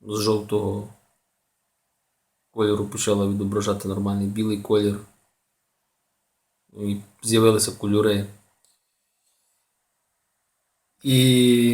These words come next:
і так, е, в чому причина все-таки? Тобто в мене... Причина одна.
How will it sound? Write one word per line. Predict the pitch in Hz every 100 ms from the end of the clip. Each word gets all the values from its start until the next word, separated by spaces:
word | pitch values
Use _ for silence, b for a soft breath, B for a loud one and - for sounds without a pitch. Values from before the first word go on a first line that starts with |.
| 113 113 110 107 104 B B B B B B _ _ _ _ _ _
і | 123
так, | 123 120 110 107 - -
е, | 104 101 101 98 95 95 98 98 90
в | -
чому | 117 127 131 110 101 - _ _ _ _ _ _ _ _
причина | 117 107 127 120
все-таки? | 107 - 113 - - 104 95 95 -
Тобто | - - 107 104 98 - _ _ _ _ _ _ _ _ _ _ _ _ _ _
в | 120
мене... | 120 151 170 131 110 - - _ _ _
Причина | - 113 - 135 120
одна. | 113 117 117 110 104